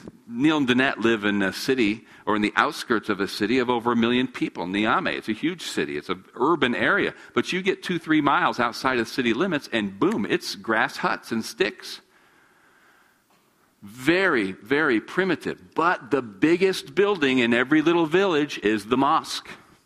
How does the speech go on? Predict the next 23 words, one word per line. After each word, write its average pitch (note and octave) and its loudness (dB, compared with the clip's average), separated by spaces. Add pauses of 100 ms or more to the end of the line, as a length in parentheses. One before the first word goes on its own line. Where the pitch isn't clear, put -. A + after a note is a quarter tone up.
(200)
And A#2+ 4
the A#2+ 4
most A#2+ 2
important A#2+ -2
man D3+ 0
in A2+ 2
each A2 0
village A2 0
is A2+ -2
the A#2+ 2
imam. D3+ -2 (1400)
All F#2+ 0
right? G#2+ 2 (260)
This G#2 0
is A2 -4
just A2 -4
their C#3 0
culture. - -6 (800)
This G#2 -2
is A#2 -4
a B2 4
Muslim C3 2
nation. D3+ -2